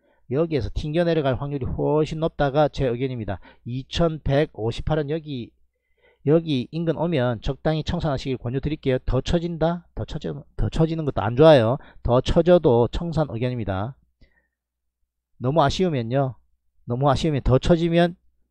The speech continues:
절반 정도 청산하시고요. 만약에 반등 나오면 이천백오십팔 원은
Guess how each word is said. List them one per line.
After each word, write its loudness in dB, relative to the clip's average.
절반 6
정도 -4
청산하시고요. -2
만약에 -2
반등 -4
나오면 -4
이천백오십팔 2
원은 0